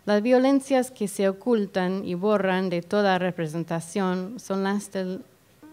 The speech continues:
colonialismo, de asentamiento, que hacen posible la muestra. Además, ambas cosas, la presentación de la danza árabe supuestamente auténtica de hace dos mil años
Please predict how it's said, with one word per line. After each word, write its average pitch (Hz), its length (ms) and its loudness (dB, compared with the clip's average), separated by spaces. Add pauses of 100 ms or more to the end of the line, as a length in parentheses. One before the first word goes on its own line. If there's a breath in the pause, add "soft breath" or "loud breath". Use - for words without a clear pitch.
(340)
colonialismo, 175 920 0 (100)
de 175 120 -4
asentamiento, 175 960 -2 (160)
que - 160 -4
hacen 196 360 -2
posible 196 520 -4
la 180 160 -2
muestra. 165 580 -4 (840 soft breath)
Además, 208 800 0
ambas 196 380 0
cosas, 170 680 -4
la 175 120 -4
presentación 170 840 -2
de 165 100 -2
la 165 140 0
danza 180 380 0
árabe 180 440 -2
supuestamente 180 960 -4
auténtica 160 640 -2
de 151 120 -4
hace 160 200 -6
dos 170 240 -4
mil 185 160 -2
años 185 560 -4